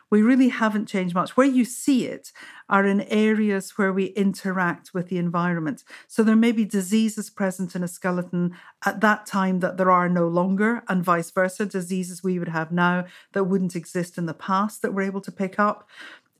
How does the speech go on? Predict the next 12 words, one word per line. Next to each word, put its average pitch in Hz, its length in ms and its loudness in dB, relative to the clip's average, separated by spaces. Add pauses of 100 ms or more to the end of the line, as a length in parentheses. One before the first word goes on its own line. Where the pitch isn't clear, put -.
It, 190 380 -2
uh, 185 320 2
our 170 120 0
teeth, 233 360 -2
for 202 160 -2
example, 190 540 0
will 185 120 -6
change. 185 540 -2 (680)
So 190 220 0
in 196 500 2
older 202 320 2
diets, 180 520 -2